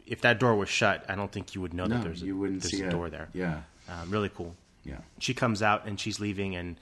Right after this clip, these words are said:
Speaker 1: um, he kinda stares at her again and basically like, "Hey, and I'm sorry for scaring you." And she waves to him, and,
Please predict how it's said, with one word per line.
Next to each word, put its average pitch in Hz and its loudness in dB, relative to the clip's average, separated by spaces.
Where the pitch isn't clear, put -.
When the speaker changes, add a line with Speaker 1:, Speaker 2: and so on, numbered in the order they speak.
Speaker 1:
um, 87 -6
he 101 -4
kinda 98 0
stares 90 -2
at 87 -6
her 87 -4
again 127 0
and 101 -2
basically 95 -6
like, 90 -4
"Hey, 104 0
and 95 -6
I'm 95 -4
sorry 104 6
for 98 -6
scaring 90 -6
you." 90 -6
And 87 -8
she 107 -2
waves 85 -6
to 90 -14
him, 82 -12
and, 82 -12